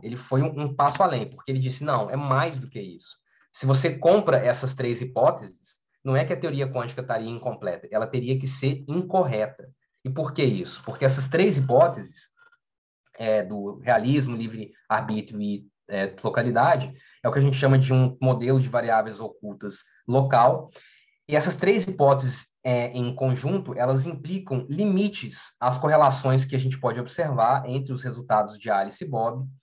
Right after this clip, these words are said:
é, nesse experimento aqui lá do E P R. Então, uma desigualdade de Bell, enfim, a gente pode entrar em mais ou menos detalhes aqui, depende de vocês, mas ela é basicamente, é,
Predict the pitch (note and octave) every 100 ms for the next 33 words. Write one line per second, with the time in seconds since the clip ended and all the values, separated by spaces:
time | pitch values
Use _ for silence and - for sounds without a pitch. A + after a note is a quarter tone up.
0 | - _ _ - A2 A2+ A#2+ A#2+ B2 -
1 | C#3+ C3+ C3 A2+ B2 C3 - G#2+ G#2 G#2
2 | A2 - - C3+ A2 - - - D#3 F3+
3 | - C#3 C3 C#3 C3+ C3 C3 G#2+ B2 E3
4 | - - _ - B2 A#2 G2 G#2+ - B2+
5 | C3+ B2+ A#2+ A#2+ A#2 A2 B2 B2 A#2 A2
6 | G#2+ G#2+ G#2 G#2 G2+ G2+ G2+ A2 G#2 G#2
7 | G2 G2 G2+ F#2 - G#2+ - C3+ C3 B2
8 | C3 C3+ C3+ C#3 D3+ E3 F#3 B2+ C#3+ D#3
9 | - _ _ - _ _ _ - A#2 A2+
10 | G#2+